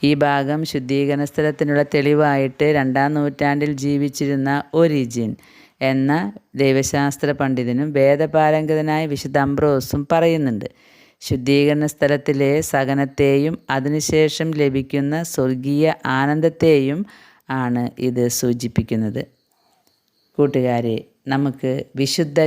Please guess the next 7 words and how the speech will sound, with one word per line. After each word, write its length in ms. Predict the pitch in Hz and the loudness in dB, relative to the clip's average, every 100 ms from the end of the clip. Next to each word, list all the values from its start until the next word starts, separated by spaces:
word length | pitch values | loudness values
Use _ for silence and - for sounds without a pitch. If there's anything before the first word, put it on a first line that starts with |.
| 147 | 2
ഗ്രന്ഥത്തിൽ 540 | 143 143 147 139 147 143 - | 0 -2 -4 -2 -4 -4 -6
അടിസ്ഥാനപരമായി 1160 | 123 143 - - 156 160 165 160 160 156 156 160 156 | -4 -4 -8 -2 0 2 2 0 0 0 -2 -2 -2
പറഞ്ഞിട്ടുള്ളൊരു 800 | 139 131 135 135 135 135 135 135 135 - _ _ _ _ _ _ _ - | -2 -2 -4 -6 -6 -4 -2 -4 -6 -18 _ _ _ _ _ _ _ -2
ഭക്തകൃത്യമാണ് 1400 | 135 135 _ - 170 170 170 151 - 185 175 143 135 131 - - | -2 -2 _ 0 0 0 -10 -8 -2 -2 0 0 -2 -4 -6 -6
മരിച്ചവർക്ക് 600 | 127 123 - 123 120 120 | -4 -4 -2 -2 -2 -2
വേണ്ടി 260 | 120 117 | -2 -2
പ്രാർത്ഥിക്കുക 760 | 113 117 107 - - - 117 | -2 -2 -2 -4 -12 -6 -2